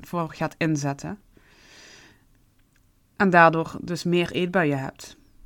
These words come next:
Dus daardoor komt het ook dat mensen in de coronatijd of in de lockdown wellicht meer eetbuien hadden, meer emotie eten, omdat, eh, aanraking, eh, vaak voor een groot deel wegviel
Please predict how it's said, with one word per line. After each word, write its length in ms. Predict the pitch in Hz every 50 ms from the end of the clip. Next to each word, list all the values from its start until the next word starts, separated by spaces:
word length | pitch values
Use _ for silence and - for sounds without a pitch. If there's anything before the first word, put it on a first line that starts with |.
| - - _ _ _ _ _ _ _ _ _ _ _ -
Dus 200 | - 160 - -
daardoor 360 | - 170 170 175 190 185 - -
komt 240 | - 190 185 190 190
het 180 | 202 - -
ook 300 | - 175 175 180 175 -
dat 320 | - 170 160 160 - - -
mensen 440 | - 165 165 165 160 165 - - -
in 60 | 160
de 100 | 165 156
coronatijd 1000 | - 165 156 160 - 190 185 165 147 - - 143 139 143 147 165 - - - - - -
of 200 | 135 156 147 -
in 120 | 151 151
de 120 | 151 151
lockdown 760 | 151 160 175 170 160 156 143 139 143 156 165 175 185 214 277 - _ _ _ _ _ _ _ _ _ _ _ _
wellicht 440 | - 170 170 160 160 165 156 - -
meer 460 | 165 165 160 156 151 143 - - - - _ _ _
eetbuien 460 | - 185 196 190 175 180 165 151 139
hadden, 260 | 135 139 143 143 143
meer 240 | 147 156 160 156 -
emotie 500 | - - 156 160 170 190 196 - - -
eten, 480 | - 143 139 139 135 - 151 180 190 - _ - - - - - - - - - - - - _ -
omdat, 600 | - 175 165 160 175 175 170 - - - - _ _ _ _ _ _ _ -
eh, 380 | 165 165 156 156 151 147 147 147 - 160 - _ _ _ _
aanraking, 920 | - 170 156 147 151 151 147 156 156 160 160 - - 190 180 190 196 196 190 _ _ _ _ _ _ _
eh, 380 | - 190 185 180 180 180 180 180 175
vaak 340 | - - 185 165 165 165 -
voor 120 | - 185
een 80 | 175 165
groot 220 | - 185 185 170
deel 160 | 175 170 165
wegviel 580 | 165 165 160 160 - - - 175 165 160 170